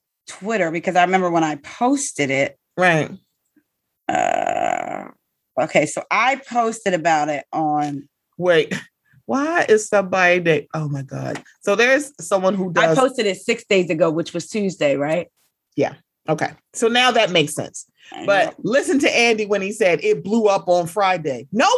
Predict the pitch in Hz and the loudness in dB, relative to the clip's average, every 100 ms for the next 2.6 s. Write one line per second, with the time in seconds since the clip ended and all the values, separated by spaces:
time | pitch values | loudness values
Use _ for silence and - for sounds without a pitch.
0 | 392 240 427 494 277 185 151 - 151 151 | 2 2 2 2 0 -4 -4 -4 -4 0
1 | 165 170 180 165 147 - _ _ - 294 | 0 2 2 2 2 -2 _ _ -2 -2
2 | 240 320 392 220 156 | -2 -4 -4 -6 -10